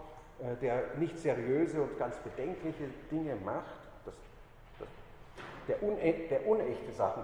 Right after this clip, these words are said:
zum Beispiel auch macht. Zum Beispiel italienische Opern, die sind nicht richtig. Ja. Äh, eine ähnliche Figur gibt's bei einem österreichischen Schriftsteller, bei Josef Roth. Ja. Äh, Josef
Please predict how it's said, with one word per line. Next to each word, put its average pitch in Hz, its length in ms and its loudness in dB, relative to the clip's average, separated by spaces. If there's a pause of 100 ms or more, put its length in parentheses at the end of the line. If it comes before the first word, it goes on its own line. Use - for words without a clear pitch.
zum - 120 -6
Beispiel 87 440 -2
auch 80 200 -8
macht. 76 220 -8 (500)
Zum 107 120 -4
Beispiel 110 320 2
italienische 110 540 -2
Opern, - 340 -8 (180)
die 117 80 -10
sind 135 180 -4
nicht - 180 -6
richtig. 95 320 -8 (1120)
Ja. 147 80 4
Äh, 156 60 8 (760)
eine 185 160 2
ähnliche 208 300 0
Figur 185 340 6
gibt's 190 200 -2
bei 165 80 6
einem 139 220 4
österreichischen 135 680 2
Schriftsteller, 127 420 -2
bei 113 100 0
Josef 107 340 -2 (160)
Roth. - 580 -12
Ja. - 840 -10
Äh, 123 340 0
Josef 139 240 2